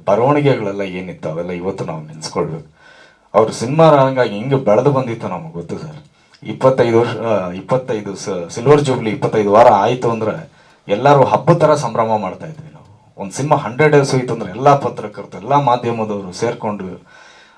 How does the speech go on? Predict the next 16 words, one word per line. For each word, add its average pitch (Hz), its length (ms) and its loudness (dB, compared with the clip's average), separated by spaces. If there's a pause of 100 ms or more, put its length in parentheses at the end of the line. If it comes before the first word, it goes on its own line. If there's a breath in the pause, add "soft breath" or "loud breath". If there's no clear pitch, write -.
ಅದೊಂಥರ 156 460 2 (180)
ವಾತಾವರಣನೇ 165 720 6
ಬೇರೆ 104 240 -4
ಇತ್ತು. - 300 -18 (280 soft breath)
ಇವತ್ತು 151 260 0
ಯಾರೂ 160 360 8
ಇಲ್ಲ, 160 300 6
ಇವತ್ತು 98 420 -6
ಯಾರನ್ನ 170 380 -4
ಕೇಳೋದು, 131 420 -2
ಯಾರನ್ನ 135 300 -2
ಬಿಡೋದು, 117 280 -4
ಎಲ್ಲಿನ 185 320 -2
ಸಂಭ್ರಮ 127 380 6
ವಾತಾವರಣ 104 640 0
ಸರ್? - 220 -18